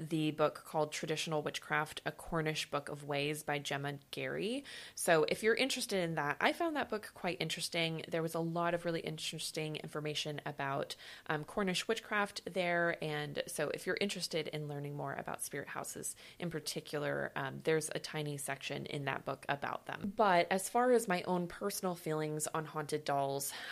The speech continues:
I, I honestly feel like I can't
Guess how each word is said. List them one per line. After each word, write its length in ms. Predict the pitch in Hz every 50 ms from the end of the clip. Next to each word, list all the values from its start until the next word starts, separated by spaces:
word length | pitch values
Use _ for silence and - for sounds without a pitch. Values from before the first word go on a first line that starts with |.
| - -
I, 260 | 233 233 247 254 - -
I 160 | - 233 233 226
honestly 520 | - 240 247 247 247 233 - - 240 240 226
feel 360 | 233 - - 214 208 202 202
like 220 | 190 185 180 175 -
I 100 | 175 175
can't 640 | 175 175 - - - 185 180 175 180 175 - - -